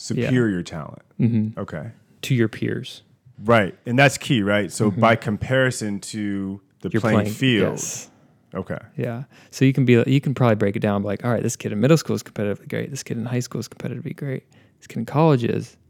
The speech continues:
Speaker 1: and then in the pros. So you can pro-, probably define it at each stage,
Speaker 2: At
Speaker 1: I
Speaker 2: each
Speaker 1: would
Speaker 2: stage.
Speaker 1: say.
Speaker 2: Okay.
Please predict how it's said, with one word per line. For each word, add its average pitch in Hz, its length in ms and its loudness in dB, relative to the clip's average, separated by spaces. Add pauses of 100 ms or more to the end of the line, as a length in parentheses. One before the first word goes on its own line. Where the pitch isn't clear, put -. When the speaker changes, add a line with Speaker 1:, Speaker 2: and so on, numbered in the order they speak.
(120)
Speaker 1:
and 107 120 0
then 104 100 2
in 101 80 0
the 110 80 -4
pros. 120 360 -6
So - 160 -4
you 123 60 -2
can 131 140 0
pro-, - 260 0
probably 208 280 4
define 123 380 4
it 110 60 0
at 107 100 -2
each 117 200 0
stage, - 440 -4
Speaker 2:
At 107 100 -8
Speaker 1:
I - 20 -6
Speaker 2:
each 92 60 -2
Speaker 1:
would 120 160 -4
Speaker 2:
stage. - 340 -4
Speaker 1:
say. - 80 -16
Speaker 2:
Okay. 101 260 -12